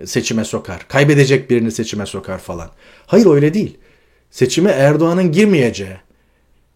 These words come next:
veya bir şekilde Cumhurbaşkanlığı makamının boşalacağı hesap edilerek söylenmiş bir cümle gibi geldi bana bu.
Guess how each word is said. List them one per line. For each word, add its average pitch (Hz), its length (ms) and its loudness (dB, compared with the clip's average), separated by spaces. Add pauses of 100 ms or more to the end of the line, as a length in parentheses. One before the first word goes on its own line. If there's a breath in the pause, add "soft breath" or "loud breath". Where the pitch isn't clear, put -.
(140)
veya 135 320 2
bir - 60 -2
şekilde 160 400 2
Cumhurbaşkanlığı 147 840 0
makamının 147 640 -2
boşalacağı 143 600 0
hesap 147 320 0
edilerek 117 540 -2 (120)
söylenmiş 113 680 -2
bir 110 160 -6
cümle 113 260 -4
gibi 101 200 -10
geldi 92 320 -12
bana 92 240 -12
bu. 190 220 -2